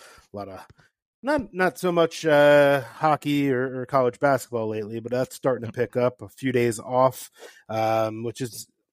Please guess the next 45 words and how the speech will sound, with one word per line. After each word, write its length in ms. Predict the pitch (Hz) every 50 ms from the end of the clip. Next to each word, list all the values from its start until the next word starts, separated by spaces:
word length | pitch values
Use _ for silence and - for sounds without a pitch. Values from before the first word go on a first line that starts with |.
| _ _ _
always 220 | - 247 214 170 139
a 40 | 139
good 180 | 165 165 165
thing. 320 | - 175 175 180 185 175 - _
Give 180 | - 151 139 135
you 160 | 139 139 131
a 20 |
little 140 | 131 131 127
time 300 | 127 - 143 135 131 123
to 360 | - - 131 127 123 123 127 120
relax 600 | 117 120 113 120 123 123 127 127 123 - - -
and, 180 | 120 110 110
and 160 | 107 107 107 104
just 220 | 117 110 - -
enjoy 300 | 113 104 107 120 113 110
the 80 | 110 -
family 440 | _ 120 117 113 110 113 113 110
instead 340 | 110 104 101 - - 117 104
of, 200 | 107 101 95 95
uh, 240 | 107 104 104 104 101 - - _ - - - - - _ _ _
having 220 | - 127 117 110 113
to 40 |
go 100 | 107 117
to 60 | 113 107
work 300 | 110 123 120 107 - -
and, 160 | 107 104 101 104
and 160 | 113 113 101
cap 260 | - - 127 113 -
games 420 | _ 127 120 117 113 110 110 101 107
every, 380 | 107 101 101 104 104 104 104
uh, 240 | 104 104 104 104 104 101 - _ _ _ _ _ _ _ _ _ - - _ _ _
every 240 | 127 127 117 123 117
morning. 340 | 110 113 117 113 110 101 98
So 440 | - - 120 107 104 104 104 107 113
able 260 | 127 139 131 135 123
to 260 | 127 123 120 123 139 -
sleep 340 | - - - 208 202 196 196
in 100 | 190 185
a 60 | 180
little 200 | 180 180 175 165
bit, 340 | 175 180 180 180 180 175 -
you 100 | - 139
know, 340 | 147 151 151 147 151 147 131 - _ _ _ _ _
enjoy 300 | 120 117 - 147 143 139
time. 640 | - - 147 143 139 139 139 139 135 135 135 135